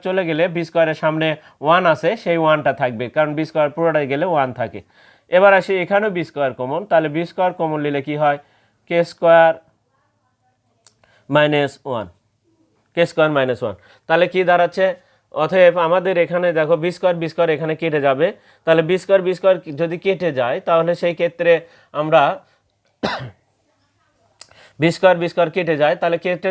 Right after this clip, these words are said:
যাওয়ার পর কি হয়? কে স্কয়ার, কে স্কয়ার প্লাস ওয়ান, আর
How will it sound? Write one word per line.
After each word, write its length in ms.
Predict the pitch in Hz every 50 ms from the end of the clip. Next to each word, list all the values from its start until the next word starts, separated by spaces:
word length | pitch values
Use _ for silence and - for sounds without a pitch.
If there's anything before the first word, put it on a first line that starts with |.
| 175 175
যাওয়ার 180 | 165 160 151
পর 140 | 139 160 156 156
কি 140 | - 185 180 180
হয়? 140 | 180 180 175 -
কে 100 | 175 170 165
স্কয়ার, 400 | 165 - _ 160 156 151 151 156 151 - _ _ _ _ _ _ _ _
কে 100 | - 180 180
স্কয়ার 300 | 170 - - 185 180 175 175 -
প্লাস 240 | 156 143 139 135 135 143
ওয়ান, 220 | 135 135 147 170 214 226 _ _ _ _ _ _ -
আর 160 | 139 147